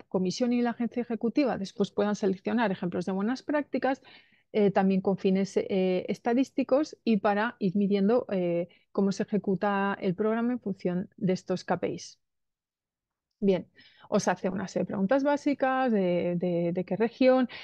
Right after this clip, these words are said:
Ah, esto es importante, en tipo de proyecto se refiere a las prioridades. Os, eh, daréis cuenta de que esas prioridades no coinc-, coinciden exactamente con las prioridades específicas de la convocatoria de plataforma, pero no os preocupéis.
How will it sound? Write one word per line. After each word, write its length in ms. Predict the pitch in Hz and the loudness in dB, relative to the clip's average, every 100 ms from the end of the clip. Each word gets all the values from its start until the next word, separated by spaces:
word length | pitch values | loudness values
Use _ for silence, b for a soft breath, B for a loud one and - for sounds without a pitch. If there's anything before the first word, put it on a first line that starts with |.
| B | B
Ah, 140 | 254 226 | -2 0
esto 160 | 269 | 0
es 80 | 262 | 0
importante, 640 | 240 220 208 202 190 196 | 0 0 -2 -2 0 -2
en 160 | 226 190 | 2 4
tipo 300 | 285 262 285 | 4 2 0
de 100 | 262 | 0
proyecto 540 | 240 240 262 262 233 | 0 0 0 -2 -4
se 160 | - 196 | -2 -4
refiere 360 | 185 - 233 240 | -4 0 2 2
a 60 | |
las 180 | 226 - | 2 -2
prioridades. 840 | 196 196 180 180 175 160 - - b b b b b | 0 2 4 2 2 -2 -6 -10 b b b b b
Os, 300 | 208 - - 220 | 0 0 -4 0
eh, 220 | 202 196 | 4 6
daréis 260 | 202 240 | 8 6
cuenta 360 | - 285 277 247 | 6 -2 0 0
de 140 | 220 | 0
que 360 | 185 190 175 - | -2 -4 -4 -6
esas 260 | 220 - 247 | -6 -4 -4
prioridades 480 | 220 247 240 240 233 | 2 4 6 4 4
no 160 | 240 | 2
coinc-, 380 | 247 233 208 - | 2 0 0 -4
coinciden 640 | 247 226 - 233 220 185 | 2 2 2 2 2 2
exactamente 640 | 196 214 190 220 202 190 214 | -2 -4 -2 0 0 2 2
con 120 | 220 | 2
las 140 | 208 | 2
prioridades 380 | - 196 196 196 | 0 2 2 0
específicas 680 | 208 - 196 208 214 208 196 | -4 0 0 0 -4 -2 -2
de 100 | 196 | 0
la 100 | 180 | -2
convocatoria 640 | 185 175 180 175 196 196 | 0 -2 -2 -2 0 2
de 260 | 185 196 B B B | 2 -2 B B B
plataforma, 640 | 214 196 185 - 190 175 175 | 0 2 -2 0 0 0 0
pero 180 | 185 | 0
no 80 | 185 | 0
os 100 | 214 | 0
preocupéis. 760 | - 226 196 180 180 180 - | 2 2 2 2 0 0 -8